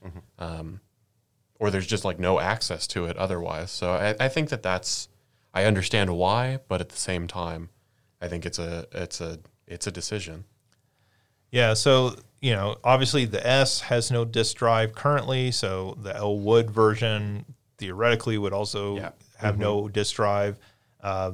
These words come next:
Speaker 3: the X currently does, so apparently that model would stay on the market,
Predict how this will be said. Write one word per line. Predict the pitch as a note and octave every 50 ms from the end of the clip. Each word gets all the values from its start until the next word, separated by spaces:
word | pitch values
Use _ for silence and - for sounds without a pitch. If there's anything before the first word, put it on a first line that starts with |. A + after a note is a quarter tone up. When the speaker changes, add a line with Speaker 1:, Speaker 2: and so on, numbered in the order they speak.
| F#2 G#2+
Speaker 3:
the | G#2 G#2 G#2 - -
X | A#2 B2+ B2+ - - -
currently | - - - A#2+ A2+ - - G#2+ F#2+
does, | F#2 F2+ - E3 A3+ G3+ C#3+ A2+ G#2+ B2+ D3+ D#3+ D#3+ - - _ _ _ _ _ _ _ _
so | - - B2+ A2+ A2 A2 A2 A2 G#2+ - - - _ _ _ -
apparently | A2+ G#2+ - C3 C#3 D#3 C#3+ C#3+ C#3+ C3+ C3 B2+ A#2+ A#2+ A#2 A2+ G#2+ G2+ -
that | A2+ B2 D#3 G3 G#3 -
model | C3+ A#2+ B2 C#3 E3 F3 E3+ C#3 A#2+ A2+ G#2+
would | A2 G#2 G2 -
stay | - - - - - B2+ B2 C3 C#3+ D3 C#3 -
on | B2 A#2+ B2+ C3+ C3+
the | B2 A2+
market, | A2+ C#3 E3 E3 C#3+ - - G#2 - - - -